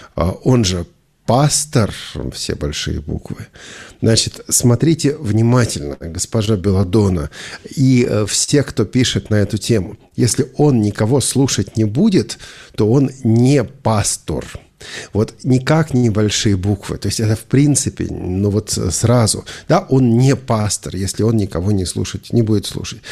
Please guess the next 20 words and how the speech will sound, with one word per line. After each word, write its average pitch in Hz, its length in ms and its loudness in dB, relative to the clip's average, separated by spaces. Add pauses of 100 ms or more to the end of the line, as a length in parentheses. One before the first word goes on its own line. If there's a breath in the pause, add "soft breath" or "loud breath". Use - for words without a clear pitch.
(240 loud breath)
Перечитайте, 131 720 2
пожалуйста, 104 760 0
первое 127 540 2
послание 110 600 0
Петра, 92 540 -6 (380 loud breath)
пятая 120 400 2
глава, 104 640 -2 (300 loud breath)
э, 87 160 0
с - 80 -2
первого 113 340 4
стиха. - 480 -4
Да, 135 240 2
вот 110 320 -2 (140)
там 107 420 2
обращение 90 540 0
к - 80 -6
пасторам, 110 580 2 (240 loud breath)
обращение 95 580 0
к - 60 -12
пастырям, 98 760 0